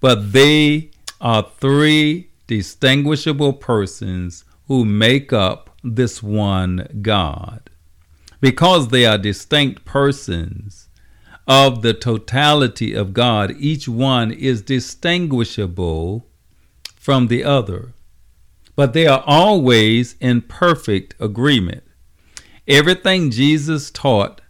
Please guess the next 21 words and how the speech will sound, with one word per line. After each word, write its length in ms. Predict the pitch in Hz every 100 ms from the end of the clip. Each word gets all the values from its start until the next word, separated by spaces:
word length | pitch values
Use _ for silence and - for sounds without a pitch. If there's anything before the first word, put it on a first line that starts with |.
| _ - _
was 540 | 127 139 135 131 127
compatible 1400 | - 135 123 - 151 151 143 120 95 90 85 92 117 - - - _ _ _ _
with 600 | 117 120 151 120 104 - - -
the 220 | - 110 120
will 300 | 117 123 117
of 160 | 101
God. 640 | 127 110 85 - - 120 - _ _ _ - _ - -
Everywhere 1080 | 123 143 147 151 139 156 139 113 110 120 - - -
the 120 | 110
Holy 280 | 135 139 135
Spirit 360 | - 135 123
leads 480 | 117 127 160 139 98
us 380 | 95 101 - - - -
will 220 | 123 117
be 240 | 104 131
compatible 1200 | 127 131 120 - 143 156 135 101 98 90 90 90 - - -
with 540 | 110 127 147 101 87 - - _ -
the 220 | 117 127
will 360 | 107 110 101
of 140 | 101 98
God. 680 | 117 101 80 - 120 -